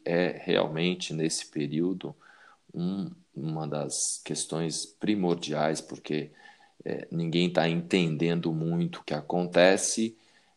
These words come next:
há um nevoeiro pela frente, é, fake news pra todo lado,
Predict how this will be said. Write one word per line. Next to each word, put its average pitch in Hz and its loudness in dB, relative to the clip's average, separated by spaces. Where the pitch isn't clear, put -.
há 90 8
um 87 0
nevoeiro 82 4
pela 76 0
frente, 113 2
é, 76 -6
fake 92 4
news 82 4
pra 78 -2
todo 87 4
lado, 85 6